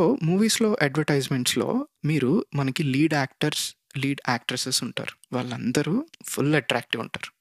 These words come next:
అవునా? If by chance someone's not attractive and still becomes a lead actor, వాళ్ళ మీద ఫుల్ మీమ్స్ వస్తాయి, అవునా? ఇంకా లీడ్ యాక్ట్రెస్ అంటారా, ఆమెకి ఆ ఛాన్సే లేదు అసలు. నా లైఫ్లో నేను ఎప్పుడు అసలు అట్రాక్టివ్‌గా లేని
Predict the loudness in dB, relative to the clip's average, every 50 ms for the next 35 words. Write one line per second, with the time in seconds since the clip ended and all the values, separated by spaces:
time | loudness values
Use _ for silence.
0 | -4 -2 0 2 2 0 0 -2 _ _ 2 2 2 2 -2 -8 -12 -10 -2 2
1 | 4 4 4 4 2 2 2 2 2 2 2 2 2 2 2 0 -4 2 4 4
2 | 4 4 2 2 0 2 0 0 2 4 4 4 4 4 0 0 0 0 0 0
3 | 0 _ 0 2 2 0 -2 -6 _ _ -2 -2 0 2 0 2 2 2 2 4
4 | 4 2 2 0 -4 -12 _ _ _ -4 -4 0 0 0 0 2 2 2 2 4
5 | 4 4 4 4 2 2 0 _ -6 -6 -6 -4 _ 2 4 4 4 4 2 2
6 | 2 2 2 0 0 -2 _ -8 0 2 2 2 4 2 2 0 0 -2 -2 -2
7 | -2 -2 -2 -4 -10 _ _ _ 0 2 2 4 4 2 0 0 _ -2 -2 0
8 | 2 2 2 2 2 4 4 4 4 2 0 -2 -2 -2 2 2 2 2 2 0
9 | 0 2 2 4 4 2 2 2 2 2 2 4 4 2 2 0 -2 -4 -4 0
10 | 2 4 4 4 2 2 2 2 2 2 2 2 2 2 2 2 2 2 2 4
11 | 4 2 2 2 0 -2 -2 -2 -8 -8 _ 0 2 4 6 6 6 6 6 4
12 | 2 2 0 0 2 2 2 2 2 0 0 0 2 2 2 2 0 -2 -6 -10
13 | _ 0 0 2 2 0 0 0 -2 -2 0 _ 2 2 2 2 0 0 2 2
14 | 4 2 2 2 2 2 0 0 0